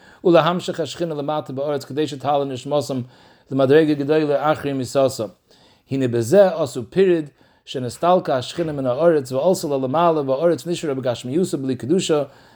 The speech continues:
v'zeh hoye goyim churbana, v'avedasa. And he goes weiter. Unbelievable words of the Bach that's kedai to see inside in Siman Mem Zayin. Zog the Gemara weiter, Isi bar Yehuda,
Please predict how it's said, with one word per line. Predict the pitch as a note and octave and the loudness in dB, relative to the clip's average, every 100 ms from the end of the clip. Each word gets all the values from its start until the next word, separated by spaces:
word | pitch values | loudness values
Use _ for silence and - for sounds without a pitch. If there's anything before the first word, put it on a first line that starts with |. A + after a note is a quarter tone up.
| _ | _
v'zeh | G2+ G#2+ D#3 F#3+ D#3+ | -10 2 6 6 4
hoye | C#3+ F3+ D#3 | 2 2 0
goyim | C3 E3 D#3+ D3 | 2 2 2 -2
churbana, | B2 C3 A#2+ D#3+ D#3 C#3 C3+ _ _ _ _ | -8 -6 -2 0 0 -2 -4 _ _ _ _
v'avedasa. | B2+ B2+ A#2+ A#2 B2 - G2 | -2 0 2 2 2 0 -10
And | A#2 | -6
he | |
goes | C#3+ D3+ | -2 -2
weiter. | B2 C3 B2+ A2+ A2 | 4 4 2 -4 -10
Unbelievable | E3 D3+ D3+ C#3 C3+ B2+ B2 _ _ _ _ | -8 -4 -4 -2 -2 -2 -6 _ _ _ _
words | C3 D3 | -2 0
of | C3 | -2
the | A#2 | -2
Bach | A#2+ C#3+ C3+ | 4 4 4
that's | A#2+ - | -4 -6
kedai | B2 C3+ C3+ | 0 4 2
to | B2+ | 0
see | G#2+ C3 | -8 -8
inside | B2 A2 B2+ B2 | -8 2 4 4
in | A#2 | -2
Siman | - C3 A#2+ | -6 -4 -4
Mem | A2+ | -4
Zayin. | G#2+ G#2 G2+ G2 _ _ _ _ _ _ _ _ _ - - | -2 -2 -2 -6 _ _ _ _ _ _ _ _ _ -20 -10
Zog | A#2 F#3 | 2 2
the | D#3+ | 2
Gemara | D3+ D3+ C3+ | -2 2 2
weiter, | C3+ E3+ F3 D3+ C#3+ - _ _ _ _ _ _ | 4 2 2 -2 -4 -10 _ _ _ _ _ _
Isi | A3+ - G3+ | -4 -2 0
bar | D#3 D3 | 2 2
Yehuda, | C#3+ C3+ G3 F3+ F3 | 2 -2 0 0 0